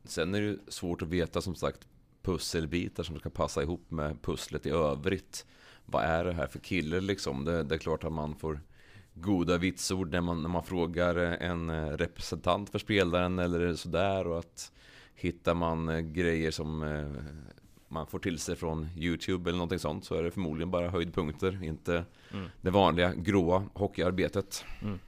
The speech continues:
Speaker 2: Nämnde jag Sparks också. En, en,
Speaker 1: Mm.
Speaker 2: ett exempel på en, eh, E C H L-värvning som lyckades är till exempel, eh, Alexander Lavoie, som är i
Speaker 1: Mm.
Speaker 2: Västerås nu,
Speaker 1: Ja.
Speaker 2: som kom till, eh, By-, Karlskoga från E C H L och, eh, gjorde succé direkt. Så det går ju.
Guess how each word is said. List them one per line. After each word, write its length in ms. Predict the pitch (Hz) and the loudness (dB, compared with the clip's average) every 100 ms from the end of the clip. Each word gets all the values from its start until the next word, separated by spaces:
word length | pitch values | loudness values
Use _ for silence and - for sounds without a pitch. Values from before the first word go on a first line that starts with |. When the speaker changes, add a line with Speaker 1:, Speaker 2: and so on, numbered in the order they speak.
| - | -10
Speaker 2:
Nämnde 420 | 120 123 117 107 | -2 2 4 6
jag 100 | 98 | 4
Sparks 460 | - 117 110 104 - | 4 6 6 4 -2
också. 240 | - 98 | -6 -2
En, 120 | 95 | -2
en, 180 | - 110 | 0 0
Speaker 1:
Mm. 120 | - 117 | 0 0
Speaker 2:
ett 100 | 120 | 0
exempel 380 | - 117 107 | 2 0 2
på 160 | 104 110 | 2 4
en, 240 | 104 101 | 4 2
eh, 180 | 95 98 | 2 4
E 60 | 98 | 2
C 120 | - | 4
H 60 | 104 | 4
L-värvning 520 | 101 95 104 104 101 | 4 4 2 2 -2
som 280 | - 95 95 | -4 -6 -4
lyckades 540 | 98 - - 135 - | -4 -4 -4 -2 -2
är 80 | 92 | -4
till 140 | - 95 | -4 -8
exempel, 500 | - 90 - 87 90 | -6 -4 -4 -4 -4
eh, 180 | - | 0
Alexander 440 | 95 92 - 95 90 | 0 -2 -4 -2 0
Lavoie, 480 | 90 87 95 90 90 | 0 2 0 0 -4
som 180 | 90 | -6
är 80 | 90 87 | -2 0
i 180 | 80 90 | 0 -2
Speaker 1:
Mm. 160 | - | -6
Speaker 2:
Västerås 440 | 98 90 107 107 - | -6 -4 -2 -2 -4
nu, 120 | 78 - - | -10 -12 -12
Speaker 1:
Ja. 100 | 87 - - | -10 -10 -14
Speaker 2:
som 200 | - 110 | -4 -2
kom 260 | 95 101 92 | 2 0 0
till, 280 | 98 92 92 | 0 0 2
eh, 60 | 90 87 87 90 - - | 4 2 0 -2 -6 -10
By-, 220 | - 113 | -4 -4
Karlskoga 520 | - 98 - 98 107 | -2 -4 -2 0 0
från 280 | 101 92 - - | 0 -4 -6 -6
E 140 | 95 | -6
C 140 | - | -4
H 180 | 90 85 | -4 -4
L 180 | 82 80 - | -4 -6 -10
och, 320 | 104 - - | -10 -8 -6
eh, 60 | 92 | -4
gjorde 220 | 87 87 | -2 -4
succé 340 | 98 - 87 | -6 -6 -4
direkt. 360 | 85 85 - - - - - | -2 -4 -8 -14 -14 -14 -6
Så 100 | 104 | 0
det 60 | |
går 220 | 101 160 | 8 10
ju. 80 | 107 | 10